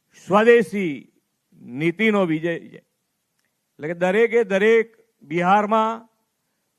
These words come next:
વિજય બદલ દરેકે અહીંયાથી ગુજરાતમાંથી પણ ઘણા બધા ધારાસભ્યો છે, પદાધિકારી છે,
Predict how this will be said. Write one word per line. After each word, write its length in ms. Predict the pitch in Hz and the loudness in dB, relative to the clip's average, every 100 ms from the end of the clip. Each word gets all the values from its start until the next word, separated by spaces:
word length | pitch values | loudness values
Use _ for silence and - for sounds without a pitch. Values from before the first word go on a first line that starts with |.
| 117 | -10
વિજય 360 | 139 185 262 | -6 2 2
બદલ 540 | 262 202 214 185 131 - _ _ _ _ _ _ _ _ _ | 2 -2 0 -2 -4 -14 _ _ _ _ _ _ _ _ _
દરેકે 340 | 175 196 202 | -4 -2 -4
અહીંયાથી 840 | 208 190 202 175 208 196 175 165 - _ | -4 -4 -6 -6 -4 -4 -4 -8 -18 _
ગુજરાતમાંથી 760 | _ 160 165 196 196 190 190 185 | _ -8 -2 0 0 -4 -4 -4
પણ 460 | 190 196 190 160 - _ _ _ _ _ _ _ | -4 -4 -4 -6 -14 _ _ _ _ _ _ _
ઘણા 300 | 117 160 190 | -10 -4 -2
બધા 640 | 208 190 196 190 165 139 _ _ _ _ _ _ _ _ _ _ _ _ _ _ | -2 -2 0 2 0 -6 _ _ _ _ _ _ _ _ _ _ _ _ _ _
ધારાસભ્યો 760 | - 156 175 196 156 175 170 190 | -4 -2 0 0 -2 -6 -4 -4
છે, 480 | 175 180 185 185 180 | -4 -6 -6 -8 -12
પદાધિકારી 1000 | _ _ 147 160 175 175 180 190 185 185 | _ _ -8 -4 -2 -2 -2 -2 -2 -6
છે, 440 | 170 185 185 185 | -6 -6 -6 -10